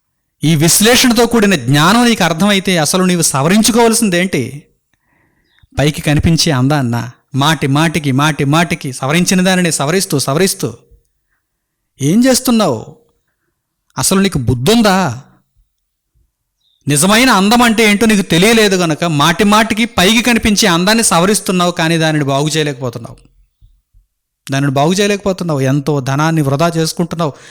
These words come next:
కానీ అందాన్ని పొందలేకపోతున్నావు. నిజమైన అందం అంటే ఏంటో ఇప్పుడు నీకు అర్థమవుతున్నదా? నిజమైన అందం అంటే ఏమిటి? నీలో ఉన్న గుణమే,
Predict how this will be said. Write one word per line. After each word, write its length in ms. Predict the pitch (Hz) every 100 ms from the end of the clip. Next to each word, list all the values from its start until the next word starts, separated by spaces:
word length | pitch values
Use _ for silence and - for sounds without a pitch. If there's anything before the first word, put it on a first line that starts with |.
| - - -
కానీ 220 | 127 131
అందాన్ని 460 | 123 123 135 156 151
పొందలేకపోతున్నావు. 840 | 139 127 139 135 135 127 131 120
నిజమైన 500 | 120 127 147 160 180
అందం 340 | 165 151 151 175
అంటే 220 | 160 165
ఏంటో 220 | 156 156
ఇప్పుడు 220 | 156 151
నీకు 180 | 147 139
అర్థమవుతున్నదా? 640 | 135 147 165 165 165 170 202 - _ _ _ _ _ _ _ _ _ _ 139
నిజమైన 460 | 156 180 208 240
అందం 280 | 220 196 220
అంటే 260 | 214 220 214
ఏమిటి? 340 | 208 247 247 - -
నీలో 340 | 135 143 156
ఉన్న 160 | 160 160
గుణమే, 600 | 127 135 175 208 113 101